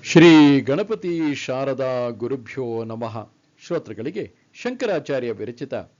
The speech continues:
ಸೌಂದರ್ಯ ಲಹರಿಯಲ್ಲಿ ಭೂಲಾಭ ಮತ್ತು ಧನಲಾಭ, ದ್ರವ್ಯಲಾಭ ಈ ಫಲಗಳನ್ನು ನೀಡುವ ತೊಂಬತ್ತೊಂದನೆಯ ಶ್ಲೋಕಕ್ಕೆ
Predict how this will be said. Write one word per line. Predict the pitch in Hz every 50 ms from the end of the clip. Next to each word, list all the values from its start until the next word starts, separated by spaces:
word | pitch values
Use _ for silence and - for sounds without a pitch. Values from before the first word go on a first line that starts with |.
| _
ಸೌಂದರ್ಯ | _ - - 233 277 302 277 254 254 202 170 160 139 123
ಲಹರಿಯಲ್ಲಿ | 113 110 110 127 156 160 143 127 120 120 117 113 98 - _ _ _ _ _ _ - _ _ 120
ಭೂಲಾಭ | - 180 269 294 302 294 254 226 214 208 196 170 143 165 170 160 143 151 _ _ _ _ _ - 185
ಮತ್ತು | 214 202 - 196 165 147 117
ಧನಲಾಭ, | 104 - 160 190 220 220 202 175 160 139 143 135 113 92 - 98
ದ್ರವ್ಯಲಾಭ | 101 131 185 202 208 233 196 156 151 139 131 117 123 123 113 - _ _ _ _
ಈ | 202 220 220 190
ಫಲಗಳನ್ನು | - _ - 135 175 214 208 196 160 143 131 127
ನೀಡುವ | 113 110 110 120 170 190 196 131 - _ _ _ _ _ _ -
ತೊಂಬತ್ತೊಂದನೆಯ | 226 254 254 233 214 151 - - 131 143 190 202 196 156 139 131 120 110 95 - _ _
ಶ್ಲೋಕಕ್ಕೆ | _ - _ 151 139 127 120 123 107 - _ 110 101